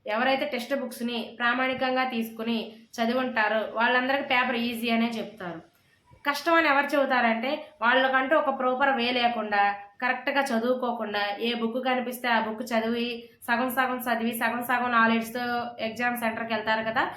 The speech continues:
వాళ్ళకి కష్టంగా ఉంటుంది. వాళ్ళకి ఈ పేపరే కాదు, ఎంత ఈజీగా ఇచ్చినా కూడా వాళ్ళకి కష్టంగానే ఉంటుంది, ఎందుకంటే వాళ్ళు చదవరు కాబట్టి. So, ప్రతి ఒక్కళ్ళు ఏం చేస్తారంటే అసలు డిఎస్సి ఎగ్జామ్ అంటేనే టెక్స్ట్ బుక్స్.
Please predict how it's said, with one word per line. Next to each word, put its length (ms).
వాళ్ళకి 360
కష్టంగా 480
ఉంటుంది. 360
వాళ్ళకి 280
ఈ 80
పేపరే 360
కాదు, 320
ఎంత 240
ఈజీగా 540
ఇచ్చినా 360
కూడా 280
వాళ్ళకి 240
కష్టంగానే 520
ఉంటుంది, 400
ఎందుకంటే 340
వాళ్ళు 200
చదవరు 320
కాబట్టి. 540
So, 220
ప్రతి 300
ఒక్కళ్ళు 340
ఏం 160
చేస్తారంటే 500
అసలు 260
డిఎస్సి 360
ఎగ్జామ్ 340
అంటేనే 240
టెక్స్ట్ 300
బుక్స్. 540